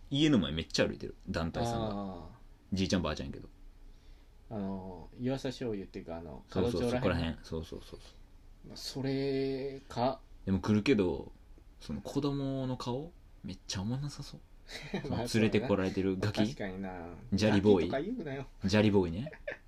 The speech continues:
Speaker 2: <laughs> ちっちゃい子な。
Speaker 1: うん。
Speaker 2: まあ、それはそうよ。もうディズニーとかユニバの方が
Speaker 1: ポケモン好きそうな子供ね。
Speaker 2: ディズニーとかユニバの方がいいんやから。
Speaker 1: 建物見てもおもんなさそうやろ。
Speaker 2: う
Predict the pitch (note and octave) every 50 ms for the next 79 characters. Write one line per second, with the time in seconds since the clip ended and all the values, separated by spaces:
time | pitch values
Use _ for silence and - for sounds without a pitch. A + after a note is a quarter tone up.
0 | - - - - - - - - - - - - - - C#3 B2 G#2+ A2 A2+ C#3
1 | F3 G3 - - - F2 - D#2+ D#2 - F#2+ G2 G#2 G#2+ G#2 - C#3+ D#3 F3+ F#3
2 | F#3 F3+ - - F3 D#3+ C#3 A#2 A2 G#2 G#2 G#2 G2 G2 G2 G#2+ A2+ A2+ A2 A2
3 | G#2 G2+ G2 F#2+ G2 G2 G#2+ G2+ A2 A#2 A2+ A#2+ A#2 A2+ G#2 G#2 A#2+ A2 G2+ -
4 | - B2 A2 F#2+ F2+ - G#2 G#2 G#2 G#2 G#2 G#2+ B2 D#3 C#3+ A#2 A#2+ B2 A#2+ A#2
5 | A#2 A#2 A2+ A2 A2 A2 - A2+ A2 G#2 G#2+ A2+ A2+ B2 C3 A#2+ A2 G2+ G2 G2
6 | A2 G#2+ G2 G2 F#2+ G2 A2+ A#2 G#2+ F#2+ F2 D#2+ D2 D2 B1 A1+ A1 - - -
7 | - - - - - - F#2 G2+ G2+ F#2+ F#2+ F#2+ - G2 F#2 F#2 G2+ A2 A#2 A#2+
8 | B2 B2 - - - - G2 F#2+ F#2 F2+